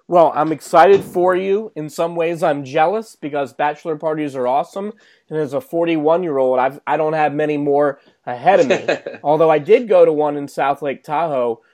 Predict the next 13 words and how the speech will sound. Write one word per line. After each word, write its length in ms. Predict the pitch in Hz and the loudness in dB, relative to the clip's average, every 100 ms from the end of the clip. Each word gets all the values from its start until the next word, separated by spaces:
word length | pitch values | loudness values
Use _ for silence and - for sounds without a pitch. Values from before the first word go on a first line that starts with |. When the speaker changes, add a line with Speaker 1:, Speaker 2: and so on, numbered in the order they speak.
| _ 131 | _ -6
Speaker 1:
uh, 180 | 123 | -4
the, 200 | 117 123 - | -4 -6 -8
for 160 | - | -14
the 100 | 131 | -12
Sweet 320 | 127 - 147 139 | -12 -8 -10 -10
sixteen, 420 | 135 _ 160 143 | -18 _ -10 -8
as 140 | 131 | -8
I 100 | 131 | -8
detailed 500 | 117 120 110 139 120 | -10 -12 -12 -8 -8
a 60 | 113 | -8
couple 260 | - 117 117 | -12 -12 -10
weeks 300 | 123 - - | -10 -12 -12
ago. 280 | 120 110 | -10 -10